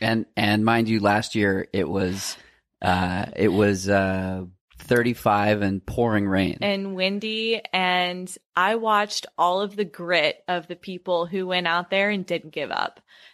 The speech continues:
Speaker 2: And I think that's what Boston stands for, is racing a race that you have no idea if you're gonna P R or not. You don't know if that you're gonna get good weather. I had a coach once tell me that,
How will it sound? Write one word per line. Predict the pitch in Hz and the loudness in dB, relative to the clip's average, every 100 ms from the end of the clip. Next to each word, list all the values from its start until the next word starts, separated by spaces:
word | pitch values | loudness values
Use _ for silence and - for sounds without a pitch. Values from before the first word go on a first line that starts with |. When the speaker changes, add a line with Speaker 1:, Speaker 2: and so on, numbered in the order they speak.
| _ - | _ -2
Speaker 2:
And | 185 175 - | 0 0 -2
I | 190 | -4
think | 220 226 | -4 -2
that's | 226 214 | -2 -2
what | 220 185 | -4 0
Boston | 170 170 - 185 | 0 0 -6 -10
stands | - 220 269 - | -10 -10 -10 -8
for, | 156 147 160 _ | -6 -6 -8 _
is | 180 175 170 165 - | -2 0 0 -6 -14
racing | 180 170 180 185 214 | -4 -2 -2 -4 -6
a | 214 | -2
race | 175 170 175 - | 0 0 -4 -4
that | 165 156 156 - _ _ _ _ _ | 0 2 0 -2 _ _ _ _ _
you | 185 196 254 | -4 0 0
have | 294 302 | 0 0
no | 247 214 | 2 2
idea | 214 214 214 | 2 2 0
if | 208 | 0
you're | 208 | -2
gonna | 185 180 | -2 -4
P | 175 170 | -4 0
R | 165 202 | 0 2
or | |
not. | 226 240 240 - | 2 0 -2 -6
You | 185 226 | 0 2
don't | 247 | 2
know | 196 196 196 | 2 2 2
if | 190 | -2
that | - 170 | -2 -2
you're | 180 175 | 0 -2
gonna | 175 | -2
get | 175 - | -4 -4
good | 180 170 | -4 -2
weather. | 165 160 180 185 - | -2 -2 -2 -2 -2
I | 185 | -2
had | 196 202 | -2 -2
a | |
coach | 202 196 180 - | -2 0 0 0
once | 175 175 - | -4 -4 -4
tell | 175 156 | -4 -4
me | 165 165 | -6 -8
that, | 160 156 151 151 | -2 0 2 -2